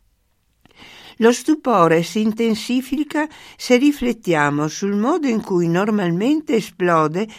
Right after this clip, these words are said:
il Big Bang della vita del figlio, il concepimento. Ogni figlio dal concepimento è unico e irrepetibile,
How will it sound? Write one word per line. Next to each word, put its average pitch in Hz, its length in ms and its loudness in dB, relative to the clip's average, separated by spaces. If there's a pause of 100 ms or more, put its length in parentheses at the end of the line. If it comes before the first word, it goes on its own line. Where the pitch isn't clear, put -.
(160)
il 202 160 -2
Big 185 320 -4
Bang 208 420 0
della 233 280 -2
vita 196 300 -4
del 175 200 -4
figlio, 139 560 -8 (360)
il 208 140 -4
concepimento. 185 1080 -4 (840)
Ogni 285 340 4
figlio 151 460 -2
dal 165 180 0
concepimento 226 1040 -2
è 214 140 4
unico 294 440 0
e 240 100 2
irrepetibile, 139 1000 -4